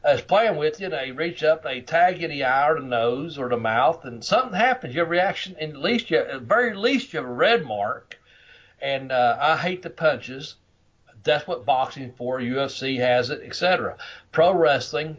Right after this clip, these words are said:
and wrestling in general, when you're wrestling, you have no punches. So I'm a big advocate of not, not that, I learned to punch very, very good. I learned to receive very, very good on punches because I had people to work with in that, in that regard. I still teach.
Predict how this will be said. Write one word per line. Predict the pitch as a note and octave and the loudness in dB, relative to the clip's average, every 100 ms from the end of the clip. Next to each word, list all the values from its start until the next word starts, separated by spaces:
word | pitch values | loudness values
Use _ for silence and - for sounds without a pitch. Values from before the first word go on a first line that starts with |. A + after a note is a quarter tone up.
| - | -8
and | C#3+ C#3 | -2 4
wrestling | E3 F3 - C#3 | 4 4 -2 -6
in | D#3+ C3 | -6 -6
general, | C3 A#2+ G#2+ A#2+ C3+ | -4 -4 -2 -6 -6
when | - A#2+ | -8 -2
you're | D#3 | -2
wrestling, | C#3+ A#2 G#2+ - D3 | 2 0 0 -8 -8
you | E3 | -4
have | C3+ C#3 B2+ | 2 2 4
no | C#3+ | 0
punches. | E3 G3+ G#3 G3+ A2+ - - - | 2 4 2 4 2 2 -4 -20
So | - C#3+ | -4 0
I'm | E3+ | 2
a | G3 | 0
big | C#3+ C#3+ E3+ D#3 | -4 -4 -2 2
advocate | D3+ C#3 - - | 2 2 -4 -6
of | C3 A#2 F#2+ | -4 -4 -2
not, | C#3+ D3 C#3+ - C3+ | 2 2 0 -8 -6
not | C3+ E3+ F#3+ | 0 0 0
that, | G3 F3+ - | 2 2 0
I | B2 D#3 | 0 2
learned | E3+ F#3+ G#3 | 6 4 2
to | |
punch | D#3+ F3 F#3 - | -2 0 0 -2
very, | A#2+ D3+ | -2 0
very | D3+ D#3 C#3+ | 4 4 2
good. | D3+ E3 - - | 0 0 0 -4
I | A2+ | 0
learned | C#3 D#3 | 2 0
to | D3+ | 0
receive | C#3 - F#3 F#3 B2+ | -6 -4 -4 -4 -2
very, | B2+ B2 | -2 0
very | C3+ C3 | -2 -2
good | B2+ D#3 | 2 2
on | C3+ A2+ | 2 0
punches | E3 E3+ E3 G#2 | 0 0 -2 -10
because | A#2 A2+ C3 A#2+ C3+ | -10 -6 -2 0 2
I | C3 | 2
had | C#3+ | 2
people | - C3 B2 | 0 -4 0
to | |
work | B2 E3 E3 - | 4 4 2 0
with | A#2+ - | -4 -4
in | A#2+ | -2
that, | B2+ - _ _ | -2 -4 _ _
in | B2+ | -4
that | B2 | -4
regard. | G#2+ G#2 F3 C#3+ G2 - - - | -2 2 6 6 2 -4 -14 -8
I | C3 | -8
still | - F3+ E3+ D#3+ | -6 -2 0 0
teach. | D#3+ D3+ A#2+ - - | -4 -8 -10 -16 -20